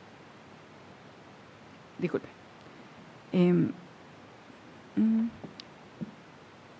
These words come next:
Eh, pero esta vez,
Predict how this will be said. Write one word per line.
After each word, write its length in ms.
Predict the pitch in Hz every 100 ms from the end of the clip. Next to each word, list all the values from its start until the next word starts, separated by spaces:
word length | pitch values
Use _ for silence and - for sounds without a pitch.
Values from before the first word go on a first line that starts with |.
| - - - - - - - - - - - - - - - - - - - - - - - - - - - - - -
Eh, 200 | 196 190
pero 180 | - 214
esta 240 | 302 - 330
vez, 340 | 320 415 -